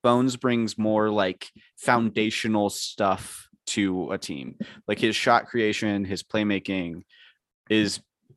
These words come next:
stuff that teams, like, build around, whereas R J Hampton is a glue guy kind of pers-, kind of player. So, like, he fills in more with rebounding, with high motor, with all that kind of stuff. And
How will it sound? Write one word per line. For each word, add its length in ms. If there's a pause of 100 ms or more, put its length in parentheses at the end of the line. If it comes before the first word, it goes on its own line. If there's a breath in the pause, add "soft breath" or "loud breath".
(260)
stuff 360
that 180 (200)
teams, 360
like, 280
build 280
around, 560
whereas 540
R 120
J 160
Hampton 520 (320 loud breath)
is 140
a 140
glue 340
guy 220
kind 240
of 220
pers-, 260 (320)
kind 200
of 180
player. 360 (360 loud breath)
So, 120
like, 400
he 400
fills 320
in 140
more 260
with 300
rebounding, 520
with 380 (360)
high 240
motor, 500
with 320
all 120
that 160
kind 160
of 60
stuff. 400 (560 loud breath)
And 840